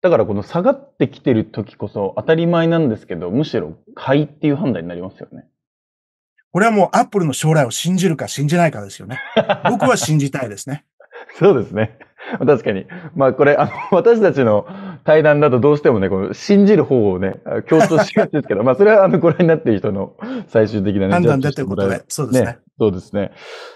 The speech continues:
Speaker 1: 最後にこの大統領選挙の、お、この年のマーケット、あの、先月もお聞きしましたけども、まあ、選挙イヤーということで、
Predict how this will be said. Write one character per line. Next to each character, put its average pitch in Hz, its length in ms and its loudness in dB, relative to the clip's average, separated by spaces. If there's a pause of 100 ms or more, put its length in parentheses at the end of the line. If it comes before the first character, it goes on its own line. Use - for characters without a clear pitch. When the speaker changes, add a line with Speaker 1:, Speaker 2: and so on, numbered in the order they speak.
(260)
Speaker 1:
最 269 180 2
後 240 60 2
に 165 80 2
こ 135 80 2
の 127 120 2
大 170 260 2
統 359 260 0
領 285 160 4
選 269 220 2
挙 151 200 2
の、 107 680 0
お、 - 60 -12
こ 139 100 -4
の 123 80 0
年 127 260 -4
の 120 260 0
マ 127 160 2
ー 123 40 -4
ケ 123 120 -2
ッ 110 40 -2
ト、 - 340 -6
あ 196 80 2
の、 214 240 0
先 254 200 2
月 165 200 0
も 107 320 -6 (220)
お 123 60 -4
聞 123 140 -12
き 156 100 -14
し - 140 -10
ま 165 80 0
し - 80 -6
た 117 100 -2
け - 80 -10
ど 90 140 -8
も、 - 320 -18
ま 147 80 -6
あ、 - 20 -4
選 175 200 0
挙 190 140 0
イ 180 80 2
ヤ 123 160 4
ー - 40 -4
と - 80 -10
い 101 60 -4
う 98 60 -8
こ - 80 -8
と - 120 -10
で、 80 240 -10